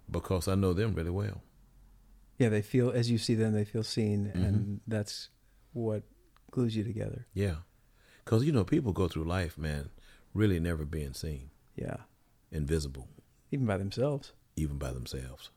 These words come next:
Speaker 2: Yeah.
Speaker 1: Right.
Speaker 2: That's, in, that's, uh, I don't, a previous participant, Jeff Kripal, I referenced him earlier.
Speaker 1: Yeah.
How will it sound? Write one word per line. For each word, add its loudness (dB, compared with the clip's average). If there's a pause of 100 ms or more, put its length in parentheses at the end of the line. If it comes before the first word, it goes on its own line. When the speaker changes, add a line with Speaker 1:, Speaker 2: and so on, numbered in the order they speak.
Speaker 2:
Yeah. -4 (580)
Speaker 1:
Right. -6 (1500)
Speaker 2:
That's, 6
in, 4
that's, 4
uh, 2 (1400)
I -4
don't, -2 (1800)
a -6 (560)
previous 10
participant, 0
Jeff 0
Kripal, 0
I 0
referenced -2
him 0
earlier. 0
Speaker 1:
Yeah. 0